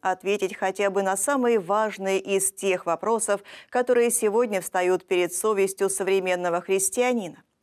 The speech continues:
Они связаны с тем, что называется повседневными заботами,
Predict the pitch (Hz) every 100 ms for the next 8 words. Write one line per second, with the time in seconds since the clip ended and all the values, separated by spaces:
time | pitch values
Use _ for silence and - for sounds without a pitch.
0 | - - - - - 226 254 269 233 254
1 | 240 240 240 240 240 247 240 220 - 208
2 | 202 196 202 202 196 - 202 202 202 -
3 | 202 175 202 190 190 190 185 196 185 196
4 | 233 160 156 151